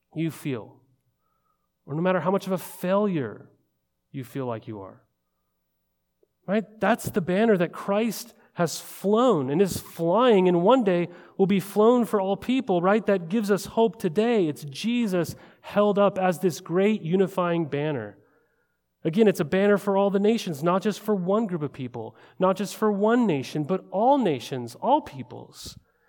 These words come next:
Even here, nations that are normally what? At odds with each other, in conflict with one another, are all running to the banner.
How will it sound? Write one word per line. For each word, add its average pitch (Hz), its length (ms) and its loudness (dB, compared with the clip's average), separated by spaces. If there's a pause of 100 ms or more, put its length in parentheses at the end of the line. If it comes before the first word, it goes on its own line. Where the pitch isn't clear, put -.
(160)
Even 226 200 2
here, 247 240 4
nations 208 580 2
that 196 160 2
are 190 120 4
normally 190 680 2
what? 175 340 0
At 175 240 -4
odds 175 640 0
with 160 200 -6
each 139 180 -8
other, 110 340 -10 (300)
in 180 180 0
conflict 196 760 0
with 160 180 -4
one 165 140 0
another, 143 280 -2 (240)
are 180 160 2
all 190 280 2
running 208 540 2
to 214 100 -4
the 180 100 -2
banner. 156 500 -2